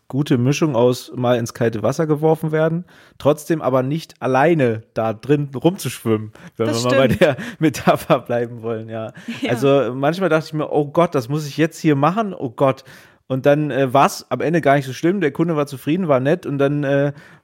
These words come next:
Speaker 1: hat man am Ende gemerkt, dass, ja, der entsprechende Head-Off oder Teamlead hatte das alles auf dem Schirm, das war alles, äh,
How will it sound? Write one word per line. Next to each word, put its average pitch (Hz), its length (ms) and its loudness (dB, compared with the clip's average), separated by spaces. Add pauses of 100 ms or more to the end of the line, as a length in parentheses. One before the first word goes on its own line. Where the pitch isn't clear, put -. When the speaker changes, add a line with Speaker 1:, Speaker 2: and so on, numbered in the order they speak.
(140)
Speaker 1:
hat 147 220 -2
man 165 140 4
am 139 120 2
Ende 160 220 2
gemerkt, 151 440 2
dass, 139 420 -4
ja, 127 520 2
der 113 760 -2
entsprechende 131 480 -2
Head-Off 139 300 0
oder 131 160 0
Teamlead 147 320 -4
hatte 143 160 0
das 131 160 -4
alles 139 220 0
auf 135 100 0
dem 135 80 -4
Schirm, 139 320 2
das 151 160 -4
war 127 120 2
alles, 143 300 0
äh, 135 300 0